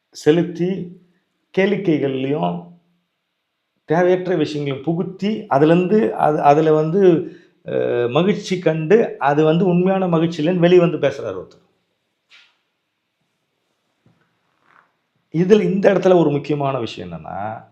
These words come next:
இந்த பக்தி மார்க்கத்திலிருந்து, யோக மார்க்கத்திலிருந்து,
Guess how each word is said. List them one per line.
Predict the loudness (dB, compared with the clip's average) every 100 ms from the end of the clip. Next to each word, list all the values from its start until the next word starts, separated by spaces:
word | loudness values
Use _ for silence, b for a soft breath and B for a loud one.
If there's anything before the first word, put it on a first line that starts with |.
| _ _ _ _ _ _
இந்த | -8 -2 0 -2 -8 -20 _ _ _ _ _ _ _ _ -10
பக்தி | -10 -6 -4
மார்க்கத்திலிருந்து, | -2 -4 -6 -8 -10 -12 -10 -6 -6 -10 _ _ -12
யோக | -4 -2 -2
மார்க்கத்திலிருந்து, | -4 -6 -6 -10 -12 -12 -10 -8 -8